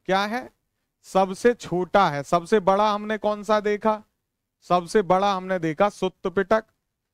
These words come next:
सबसे छोटा है विनय पिटक। इसके भी तीन भाग हैं,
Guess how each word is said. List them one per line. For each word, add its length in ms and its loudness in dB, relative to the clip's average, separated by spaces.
सबसे 380 2
छोटा 460 2
है 140 -2
विनय 300 -2
पिटक। 340 -4
इसके 420 0
भी 120 -4
तीन 380 -4
भाग 360 0
हैं, 200 -4